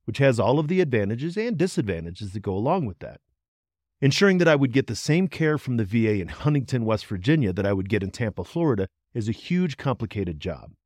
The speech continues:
The V A is the federal government's second largest department after the Department of Defense,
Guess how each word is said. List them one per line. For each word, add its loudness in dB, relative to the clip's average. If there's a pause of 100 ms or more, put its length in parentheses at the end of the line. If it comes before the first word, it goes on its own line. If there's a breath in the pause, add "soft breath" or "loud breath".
(540)
The 2
V 8
A 8
is 4
the -4
federal 0
government's 0
second 0
largest -2
department -2
after -8
the -2
Department -2
of -2
Defense, -4